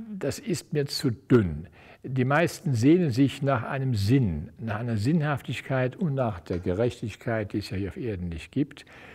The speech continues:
Diese Gedanken kommen oft erst spät bei manchen Leuten, wenn sie in einer Krise stecken. Dann zeigt sich jetzt, was hat Bestand gehabt in deinem Leben, nicht? Dann kommen die auch oft zurück zur Kirche. Ja? So ein Bogen spannt sich das.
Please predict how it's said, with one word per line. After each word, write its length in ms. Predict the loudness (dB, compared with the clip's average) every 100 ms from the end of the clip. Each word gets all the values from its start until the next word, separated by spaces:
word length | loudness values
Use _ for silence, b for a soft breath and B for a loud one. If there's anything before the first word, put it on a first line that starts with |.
| B B -4
Diese 180 | 0 4
Gedanken 440 | 4 6 2 2
kommen 220 | 0 0 2
oft 240 | 0 0
erst 180 | -6 -6
spät 680 | -6 2 4 4 0 -6 -8
bei 100 | -6
manchen 380 | -6 -8 -8 -6
Leuten, 340 | -6 -6 -8
wenn 100 | -6
sie 160 | -4 -4
in 100 | -4
einer 180 | -6 -6
Krise 380 | 0 2 2 0
stecken. 520 | -6 -10 -12 -14 -16 -20 -16
Dann 160 | -10 -10
zeigt 380 | -4 -2 -2 -4
sich 320 | -4 -4 -2
jetzt, 280 | -4 -4 -8
was 180 | -8 -6
hat 140 | -6
Bestand 440 | -6 -2 -2 -2
gehabt 260 | -4 -4 -4
in 60 | -8
deinem 160 | -8
Leben, 420 | -6 -6 -6 -12 -20 _ -20 _ _
nicht? 260 | -12 -12 -14 B B B -4
Dann 120 | -4
kommen 240 | 0 2
die 100 | 4
auch 140 | 2 2
oft 260 | 0 0
zurück 400 | -2 0 0 -2
zur 120 | -8 -2
Kirche. 340 | -2 -2 -6 -12 -20 _ _ _ _ _ _ _ -12
Ja? 160 | -12 -12 _
So 140 | -14 -10
ein 80 |
Bogen 300 | 2 4 4
spannt 260 | 0 -6 -8
sich 100 | -10
das. 260 | -10 -10